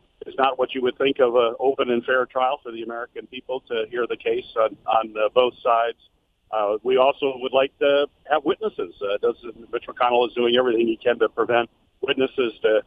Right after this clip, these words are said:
come on, uh, the record. You know, if you, if you think of trials that are going on across America today,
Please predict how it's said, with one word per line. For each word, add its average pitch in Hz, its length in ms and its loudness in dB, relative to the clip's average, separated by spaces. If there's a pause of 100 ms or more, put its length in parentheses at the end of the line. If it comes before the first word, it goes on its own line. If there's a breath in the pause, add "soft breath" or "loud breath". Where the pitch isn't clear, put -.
come 123 200 2
on, 120 320 2
uh, 113 180 -4
the 113 80 -4
record. 131 400 -4 (480)
You - 60 -14
know, 110 100 -2
if 113 240 0
you, 113 80 -4
if - 60 -6 (240)
you 120 100 -8
think 156 140 -2
of - 80 -2
trials 147 340 2
that 139 80 0
are 131 80 -2
going 131 240 -2
on 135 160 -2
across 135 380 -4
America 135 500 -4
today, 131 360 -2